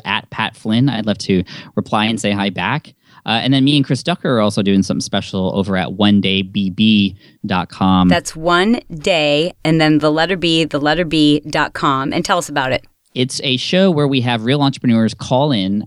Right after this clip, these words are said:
Speaker 1: and they tell us what their business is and their biggest struggle is. And then me and Chris go back and forth for fifteen minutes in what's called the hot seat and, uh, just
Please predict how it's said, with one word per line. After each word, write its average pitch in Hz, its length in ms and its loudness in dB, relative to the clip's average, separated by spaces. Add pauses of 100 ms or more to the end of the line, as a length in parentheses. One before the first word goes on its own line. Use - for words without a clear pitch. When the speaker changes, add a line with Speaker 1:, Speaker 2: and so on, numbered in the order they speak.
(100)
Speaker 1:
and 98 320 0
they 98 140 0
tell - 280 -2
us 113 180 0
what 117 120 -4
their 110 80 0
business 110 340 -2
is 107 160 2
and 104 80 4
their 98 80 2
biggest 98 300 -2
struggle 131 320 -2
is. 101 100 -2
And 113 100 2
then 117 60 4
me 123 80 6
and 120 100 4
Chris - 460 -2 (320)
go 113 100 -2
back 107 200 0
and 110 100 -4
forth 143 320 0
for 110 140 -4
fifteen 151 360 0
minutes 110 300 2
in 104 220 2
what's 98 160 0
called 98 160 -2
the 95 60 -6
hot - 260 -6
seat 90 260 0 (480)
and, 98 320 0
uh, 95 140 0
just - 240 -6